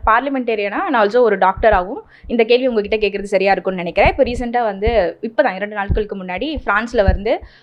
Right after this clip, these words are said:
அபார்ஷன் ரைட்ஸை வந்து ஒரு விமனோட ஃபண்டமெண்டல் ரைட்டா கான்ஸ்டிடியூஷன்ல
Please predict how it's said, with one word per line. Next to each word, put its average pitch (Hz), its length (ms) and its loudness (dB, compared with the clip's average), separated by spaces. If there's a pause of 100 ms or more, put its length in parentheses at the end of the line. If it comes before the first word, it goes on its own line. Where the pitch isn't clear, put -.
(100)
அபார்ஷன் 311 460 2
ரைட்ஸை 214 280 -2
வந்து 214 180 -2
ஒரு 240 140 2
விமனோட 226 400 -2
ஃபண்டமெண்டல் 226 440 -2
ரைட்டா 202 280 -2
கான்ஸ்டிடியூஷன்ல 196 540 -4